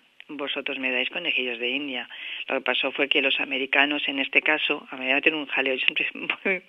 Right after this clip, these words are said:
de bocazas. Los americanos no llevaron a cabo el, el acuerdo, entonces, pero todo lo que está sucediendo, todos los gobiernos, claro que tienen contactos con ellos.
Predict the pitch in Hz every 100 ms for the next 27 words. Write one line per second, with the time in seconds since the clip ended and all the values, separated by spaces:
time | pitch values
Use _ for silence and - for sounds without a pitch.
0 | - 180 156 139 135 151 156 - 127 -
1 | - - - - - - - - 185 180
2 | 175 175 170 190 196 196 208 220 170 151
3 | 135 135 127 135 127 131 - - 139 131
4 | 127 - 143 131 - 135 123 117 - -
5 | 139 139 147 139 - 127 - - - -
6 | 175 170 - 226 269 220 196 185 180 160
7 | 156 143 160 151 151 - 233 240 180 -
8 | 147 160 143 139 - - 196 165 151 143
9 | 135 131 131 131 - - 135 131 127 123
10 | -